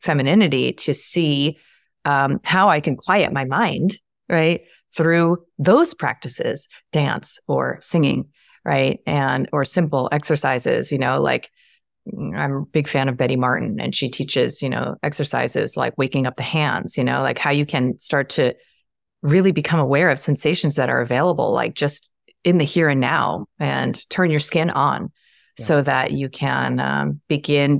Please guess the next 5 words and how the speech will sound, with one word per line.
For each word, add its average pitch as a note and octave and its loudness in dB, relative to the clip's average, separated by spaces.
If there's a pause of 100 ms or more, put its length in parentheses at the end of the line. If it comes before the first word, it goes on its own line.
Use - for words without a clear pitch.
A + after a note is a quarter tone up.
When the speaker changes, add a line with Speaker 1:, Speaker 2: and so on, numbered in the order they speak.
(120)
Speaker 1:
to C#3 0
relate D#3 2
to - -2
yourself C#3+ 0 (520)
in, D3 4